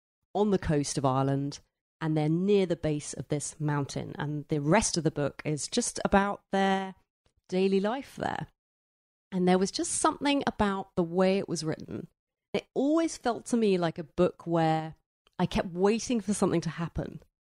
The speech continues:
And actually, what's wonderful about it is that nothing really does happen. Even the author acknowledges this. There's a kind of ongoing joke about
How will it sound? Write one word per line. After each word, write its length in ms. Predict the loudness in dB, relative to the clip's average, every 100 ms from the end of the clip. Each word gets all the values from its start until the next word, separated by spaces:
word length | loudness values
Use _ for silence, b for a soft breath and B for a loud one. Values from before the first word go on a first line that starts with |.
| _ -6
And 160 | 0 0
actually, 720 | 0 -2 2 4 2 -2 -10 _ _ _ -12
what's 340 | 2 2 2
wonderful 420 | 2 4 4 2 2
about 380 | 2 2 0
it 140 | -4 2
is 200 | 2 2
that 220 | 0 -4 _ -10
nothing 300 | -8 -2 2
really 320 | 4 2 0
does 300 | 0 -2 -2
happen. 500 | -2 -2 2 0 0 -6 _
Even 220 | -2 2 2
the 100 | 2
author 320 | 2 2 0
acknowledges 400 | 2 0 0 -4
this. 140 | -4
There's 180 | -2 -2
a 40 |
kind 180 | 2 2
of 40 | 2
ongoing 600 | 2 2 2 2 0 -4 -12
joke 380 | -6 2 4 2
about 180 | -2 0